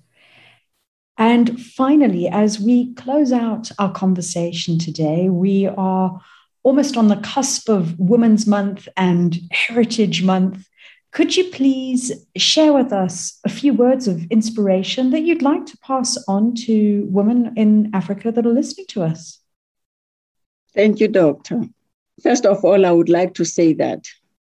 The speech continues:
Speaker 2: women are tired of having to always argue their value and competency,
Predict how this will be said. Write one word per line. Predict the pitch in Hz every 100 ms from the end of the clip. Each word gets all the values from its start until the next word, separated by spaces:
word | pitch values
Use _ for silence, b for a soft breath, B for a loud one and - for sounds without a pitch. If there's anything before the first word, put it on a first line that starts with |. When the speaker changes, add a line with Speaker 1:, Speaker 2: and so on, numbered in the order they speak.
| _
Speaker 2:
women | 180 247 247 214 170
are | 156
tired | - 214 185 156 131
of | 156 156
having | 180 165 160 147
to | 143 156
always | 190 180 160 156 -
argue | 175 160 - 147 143 _ _
their | 175 170
value | 143 160 160 151 156
and | 160 143
competency, | - 170 156 156 156 143 - 131